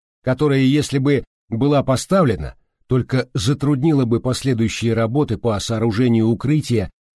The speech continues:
и никакого эффекта, конечно, с точки зрения выноса радиоактивности аэрозольной не дала бы. Но вот насколько сильны были эти разговоры,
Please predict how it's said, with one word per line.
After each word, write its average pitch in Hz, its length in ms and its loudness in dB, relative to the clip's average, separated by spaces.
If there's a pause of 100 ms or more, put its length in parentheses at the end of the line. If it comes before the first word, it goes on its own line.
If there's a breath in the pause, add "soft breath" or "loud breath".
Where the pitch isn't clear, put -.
(140)
и 147 80 2
никакого 160 680 0
эффекта, 117 460 -2
конечно, 113 500 -2
с - 80 -12
точки 127 260 -6
зрения 120 400 0
выноса 113 520 0 (260)
радиоактивности 123 960 0 (160)
аэрозольной 117 720 0 (180)
не 127 160 2
дала 92 380 -4
бы. - 160 -20 (1600)
Но 110 120 0
вот 131 180 -2
насколько 131 560 0
сильны 131 560 0
были 117 240 0
эти 123 300 -2
разговоры, 113 800 -2